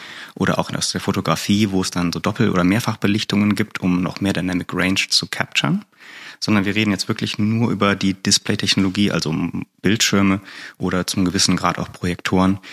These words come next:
die eben einen höheren Kontrastumfang, eine höhere Dynamic Range wiedergeben können. Bisher, wenn man jetzt von einem Fernseh-, ähm, einer Fernsehproduktion ausgeht, äh, graden wir in dem Rec. seven oh nine, ähm,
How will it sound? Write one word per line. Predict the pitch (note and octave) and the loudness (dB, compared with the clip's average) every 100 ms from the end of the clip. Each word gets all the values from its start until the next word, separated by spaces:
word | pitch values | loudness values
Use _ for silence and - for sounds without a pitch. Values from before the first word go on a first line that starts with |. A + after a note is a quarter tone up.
| - - - | -18 -8 -4
die | - | 0
eben | F#2+ | 0
einen | F2 F2+ F2+ | 0 -2 0
höheren | G2+ G2 | 0 0
Kontrastumfang, | - F#2 - F#2 F#2+ - G2 - G2 G#2 | 0 -4 -2 -2 -2 -2 -4 2 2 2
eine | F#2 F2+ F#2 | 0 -2 -2
höhere | G2+ G2 F#2+ | -2 0 0
Dynamic | - F2 F2 F2+ - | 0 0 2 0 2
Range | F2 F2 F2+ - - - _ _ | 2 4 2 0 -4 -20 _ _
wiedergeben | - G2 G#2 D#2+ - D#2 - | -2 2 2 0 -4 -8 -8
können. | - F2+ - _ _ | -10 -10 -16 _ _
Bisher, | - - - F2+ G#2+ A#2 - | 0 0 2 2 2 0 -4
wenn | F#2 | 0
man | F#2 | 0
jetzt | F2 - | 0 -2
von | - E2 | 0 0
einem | E2 | -2
Fernseh-, | - F2+ G#2 G2+ G2+ G2+ - | 0 2 2 2 0 0 0
ähm, | F#2 F2+ F2+ F#2 - | 2 2 2 0 -2
einer | - E2+ | -6 -2
Fernsehproduktion | F#2 G#2 - - - - | -2 -2 -6 -6 -4 -2
ausgeht, | F#2+ - F#2 F2+ - | -2 0 -2 -4 -6
äh, | F2 E2+ | -4 -4
graden | - F2 G2 F#2 | -2 -2 0 -2
wir | F2+ F2 - | -2 -4 -8
in | - F2+ | -6 -4
dem | F2 F2 E2 | -2 -2 -2
Rec. | F2 F2 | -2 0
seven | - F#2 D#2 | -2 0 -2
oh | |
nine, | E2+ E2+ G#2+ A#2+ A#2 | 2 2 4 2 2
ähm, | G#2 G2+ G2+ F2+ | 2 4 4 2